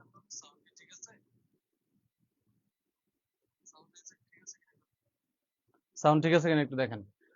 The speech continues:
আচ্ছা, যেটা বলতেছিলাম আমরা, তাহলে এখানে এবার হচ্ছে স্বাধীন মানুষের প্রথম অন্তর্বর্তীকালীন সরকার। আহ, বলা হচ্ছে যে প্রথম অন্তর্বর্তীকালীন সরকার কবে হয়েছিল? আহ, তাহলে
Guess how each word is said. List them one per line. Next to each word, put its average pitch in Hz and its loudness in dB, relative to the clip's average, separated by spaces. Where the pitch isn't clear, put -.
আচ্ছা, 135 -2
যেটা 185 8
বলতেছিলাম 180 4
আমরা, 143 -2
তাহলে 175 4
এখানে 165 0
এবার 180 6
হচ্ছে 185 0
স্বাধীন 180 4
মানুষের 180 -2
প্রথম 175 2
অন্তর্বর্তীকালীন 156 0
সরকার। - -8
আহ, 135 8
বলা 170 4
হচ্ছে 196 2
যে 208 6
প্রথম 202 2
অন্তর্বর্তীকালীন 196 4
সরকার 190 0
কবে 165 2
হয়েছিল? 175 0
আহ, 147 -2
তাহলে 151 2